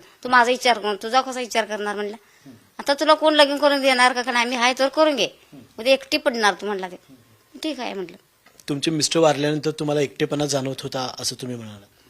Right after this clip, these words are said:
Speaker 1: होय, भरपूर एकटेपणा जाणवत होतं. जेवत नव्हतं, असं गप बसलं की आठवण यायची, त्याने डोकं दुखायला की हाक मारायची, "तुला तू काय दुखतंय काय नाही सांगायचं, आत्ता कोण विचारणार मला नाही," म्हणून असं विचार करून बसायची.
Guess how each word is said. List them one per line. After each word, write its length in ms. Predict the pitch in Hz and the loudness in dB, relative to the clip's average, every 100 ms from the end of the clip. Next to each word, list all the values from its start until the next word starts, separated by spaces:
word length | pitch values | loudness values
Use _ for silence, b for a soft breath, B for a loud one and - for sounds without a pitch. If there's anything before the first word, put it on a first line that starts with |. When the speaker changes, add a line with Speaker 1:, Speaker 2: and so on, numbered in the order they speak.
| - | -6
Speaker 1:
होय, 180 | 269 277 | 4 4
भरपूर 340 | 277 277 320 339 | 6 6 6 4
एकटेपणा 380 | 294 247 277 | 4 4 4
जाणवत 340 | 269 254 226 226 | 8 8 6 -2
होतं. 100 | 220 | -2
जेवत 280 | 214 247 247 | 4 4 4
नव्हतं, 300 | 254 240 247 | 0 0 4
असं 200 | 226 233 | 4 4
गप 60 | 214 | 0
बसलं 280 | 226 240 233 | 0 0 2
की 60 | |
आठवण 300 | 233 214 220 | 4 4 2
यायची, 380 | 220 196 - 196 190 B B B B | 0 -2 -2 -4 -6 B B B B
त्याने 180 | 220 240 | -2 0
डोकं 280 | 220 233 240 | 0 0 0
दुखायला 280 | 226 240 226 | 4 4 6
की 80 | 240 | 2
हाक 240 | 208 208 | 0 -2
मारायची, 300 | 226 202 196 | 0 0 0
"तुला 140 | 214 214 | -2 -2
तू 40 | 226 | 2
काय 220 | 233 226 | 4 4
दुखतंय 420 | 220 - - 202 | 2 -8 -4 -4
काय 220 | 190 220 | 0 0
नाही 200 | 208 202 | 0 -4
सांगायचं, 380 | 202 254 240 214 | -2 0 0 0
आत्ता 260 | - - 277 | 0 -2 0
कोण 140 | 285 | 0
विचारणार 380 | 269 247 226 233 | 0 2 0 0
मला 200 | 247 269 | 0 0
नाही," 120 | 233 | -2
म्हणून 720 | 233 285 - - - _ - | -4 -8 -10 -20 -20 _ -14
असं 100 | 202 | -8
विचार 220 | 220 226 | -4 0
करून 200 | 214 226 | 0 -2
बसायची. 400 | 247 220 180 - | -2 -2 -2 -4